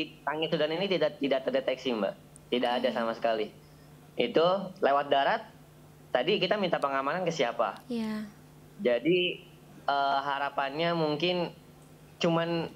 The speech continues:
Speaker 1: pengen selesai aja sih, Mbak, konfliknya.
Speaker 2: Baik, iya.
Speaker 1: Karena pulang juga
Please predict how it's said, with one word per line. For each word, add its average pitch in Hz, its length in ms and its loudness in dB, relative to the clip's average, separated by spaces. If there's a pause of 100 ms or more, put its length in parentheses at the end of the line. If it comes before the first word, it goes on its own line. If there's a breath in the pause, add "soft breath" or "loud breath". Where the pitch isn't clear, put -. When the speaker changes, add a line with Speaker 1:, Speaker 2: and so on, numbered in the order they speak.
Speaker 1:
pengen 180 200 0
selesai 175 360 2
aja 147 80 0
sih, 151 120 2
Mbak, 139 140 4
konfliknya. 131 540 -2 (440)
Speaker 2:
Baik, 208 360 -2 (160)
iya. 247 160 2
Speaker 1:
Karena 185 220 2 (260)
pulang 175 320 4
juga 180 160 4